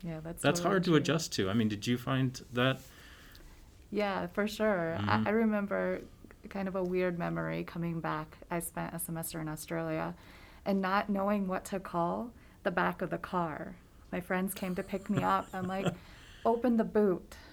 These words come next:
Speaker 1: And
Speaker 2: Yeah.
Speaker 1: they're just, "What?" <laughs> And I, I had to, like, pound on it, like, "This?"
Speaker 2: Yeah.
Speaker 1: Like, the trunk?
Speaker 2: <laughs>
Speaker 1: Yes, <laughs> that is what I mean.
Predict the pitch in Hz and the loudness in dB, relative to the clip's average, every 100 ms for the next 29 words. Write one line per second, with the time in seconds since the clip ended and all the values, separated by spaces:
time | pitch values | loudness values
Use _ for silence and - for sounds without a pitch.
0 | - - 214 208 202 190 208 202 208 - | -20 -10 -2 0 0 -2 -2 -2 -4 -8
1 | 180 180 190 - 220 226 196 196 208 277 | -12 -14 -8 -10 -10 -16 -14 -8 -4 -6
2 | - - 254 - 339 339 330 - 247 - | -8 -2 2 12 12 12 12 10 4 2
3 | 220 240 240 226 214 208 - 214 208 214 | 2 2 2 0 -2 -4 0 4 4 4
4 | 190 190 - 233 220 247 392 466 - - | 0 -4 -6 -6 2 6 6 4 0 -8
5 | - - - 147 - 285 302 - 233 294 | -8 -8 2 2 8 10 10 6 6 6
6 | - 320 370 415 - - - - - 240 | 8 12 12 12 10 0 0 -2 -2 -8
7 | 240 277 262 196 - - 320 330 - 339 | 0 6 8 6 2 8 8 12 12 12
8 | 294 - - - - - 233 190 190 175 | 12 8 2 2 2 4 2 2 4 2
9 | 175 180 - - - | 2 -2 -4 -8 -4